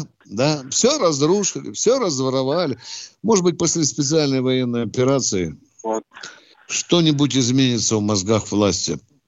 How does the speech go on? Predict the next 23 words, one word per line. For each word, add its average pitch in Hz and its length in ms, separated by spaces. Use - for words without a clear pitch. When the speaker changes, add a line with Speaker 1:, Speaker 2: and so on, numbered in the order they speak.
Speaker 1:
А 123 80
люди, 156 300
которые 107 400
Speaker 2:
Хорошо. 113 100
Speaker 1:
там 98 180
побывали, 98 520
подскажут. 98 560
Спасибо. - 460
Speaker 2:
Спасибо, 113 100
Speaker 1:
Погрузим, 175 360
Speaker 2:
согласен. 107 460
Speaker 1:
погрузим, 185 680
а, 117 280
Speaker 2:
Да. 104 180
Speaker 1:
вашим 127 540
и 110 80
нашим 117 400
прошлым. 107 420
Кто - 220
у 175 60
нас 147 240
в 143 80
эфире? 117 320